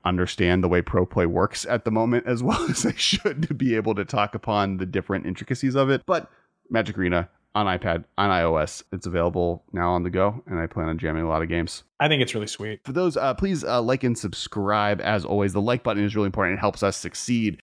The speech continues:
Speaker 1: Uh, we just need to get more views, uh, make it so YouTube shows these videos to more people. So it helps if you guys can hit that like button. And this is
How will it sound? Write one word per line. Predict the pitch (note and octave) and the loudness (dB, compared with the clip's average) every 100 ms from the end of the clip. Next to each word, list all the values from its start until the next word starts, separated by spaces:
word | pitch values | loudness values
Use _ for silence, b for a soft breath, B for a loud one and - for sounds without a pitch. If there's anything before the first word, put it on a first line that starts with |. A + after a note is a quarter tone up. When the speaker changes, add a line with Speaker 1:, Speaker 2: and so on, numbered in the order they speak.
| _ - | _ -6
Speaker 1:
Uh, | F2+ | -4
we | C3+ | -2
just | E3 | -2
need | |
to | D#3 | -2
get | C3 | 0
more | C#3 | 0
views, | A#2 C3 G2 - | 2 0 0 0
uh, | G2 G2 | 0 2
make | G2+ | 2
it | F2 | 0
so | - | 0
YouTube | G2+ G2+ G#2+ | 0 2 0
shows | G#2 G#2 | 2 0
these | G2+ G2 | 2 2
videos | G2 G2 | 2 2
to | G2 | 0
more | G2 | -2
people. | A2+ - F2 | -2 -4 -6
So | - G#2 | -2 0
it | G#2 | 0
helps | B2 A2+ - | 0 -2 -2
if | A2+ - | -8 -4
you | |
guys | C#3+ C#3+ - | -2 -2 -2
can | D3+ | -2
hit | D#3+ | 0
that | E3 D#3+ | 0 0
like | F#3+ | -2
button. | - - E2 - | -2 -4 -4 -2
And | F2+ | 0
this | F2 F2+ | 0 0
is | D#2+ | -2